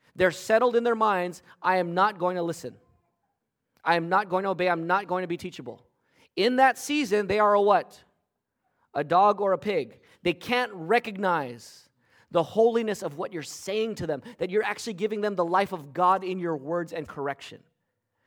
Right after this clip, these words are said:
They just can't hear it. They don't understand that, the, that what you're giving them in biblical correction and in gospelizing them is actually the life of God for them. And they don't recognize the value. So what do they do? They trample it. To them, that word from God to them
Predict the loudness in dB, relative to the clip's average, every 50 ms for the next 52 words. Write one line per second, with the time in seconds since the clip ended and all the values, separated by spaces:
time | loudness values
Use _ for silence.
0 | _ -10 -10 -6 -6 -8 -8 -8 -10 -6 -6 -6 -6 -10 -14 -10 -10 -10 -10 -10
1 | -14 _ _ _ _ _ _ _ _ _ _ _ _ _ _ _ _ _ _ _
2 | _ _ _ _ _ _ -4 0 0 0 0 2 0 0 -2 -2 -2 -2 -2 -2
3 | -4 -4 -4 -6 -6 -10 -20 -14 -4 -2 -2 -2 0 2 2 2 2 2 -4 -6
4 | -4 -4 -4 -2 -2 -2 0 0 -2 0 2 2 2 2 0 -2 -2 -4 -2 -4
5 | -4 -4 -4 -6 -6 -6 -4 -4 -2 -2 -2 -2 -2 -4 -4 -2 -2 -2 -2 -4
6 | -4 -6 -6 -10 -16 -8 -6 -6 -4 -4 -2 -2 -2 -2 -2 -2 -2 -2 -2 0
7 | 2 2 2 2 2 -2 -6 -2 0 2 2 2 0 -2 -4 -4 -4 -2 -4 -6
8 | -8 -8 -16 _ _ _ _ _ _ _ _ _ _ -6 0 0 2 2 2 2
9 | 0 -2 -2 -4 -6 -6 -4 -2 0 2 2 2 0 -2 -6 -6 -6 -6 -4 -6
10 | -6 -4 -4 -6 -6 -6 -14 -18 -8 -8 -8 -8 -4 -4 -4 -4 -4 -6 -8 -10
11 | -10 _ _ _ _ -6 -6 -4 -2 -2 -4 -4 -2 0 0 0 0 -2 -4 -6
12 | -2 -2 -2 -2 -2 -6 -8 -6 -2 -2 0 0 0 -2 -6 -10 -12 -10 -6 -4
13 | -4 -4 -4 -8